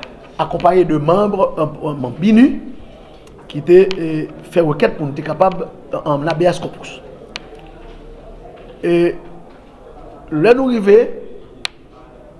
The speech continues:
nous avons procédé à la libération, à bail de liberté pour huit personnes, trois personnes écartées. Ça nous dit là. Mais il y a deux, deux personnes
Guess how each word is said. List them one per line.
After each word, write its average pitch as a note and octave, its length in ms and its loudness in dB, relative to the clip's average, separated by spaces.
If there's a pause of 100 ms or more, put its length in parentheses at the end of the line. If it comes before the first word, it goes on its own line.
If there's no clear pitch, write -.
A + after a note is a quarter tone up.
(340)
nous D3+ 180 0
avons G3 320 6
procédé F#3 380 -2
à E3+ 80 6
la E3 60 -6
libération, D#3 540 -4
à D3+ 80 -4
bail C#3+ 240 -6
de D#3+ 100 -2
liberté D3+ 300 -4
pour D3 140 -4
huit F3 80 -6
personnes, F#3 220 -4
trois - 160 -2
personnes F#3+ 180 -2
écartées. F#3 320 -6 (220)
Ça - 120 -2
nous F3 160 0
dit F#3 120 0
là. - 180 -2 (1200)
Mais D3 100 -4
il D#3+ 60 4
y - 20 6
a - 20 2
deux, A#3 160 6
deux B3 180 -6
personnes C4 520 0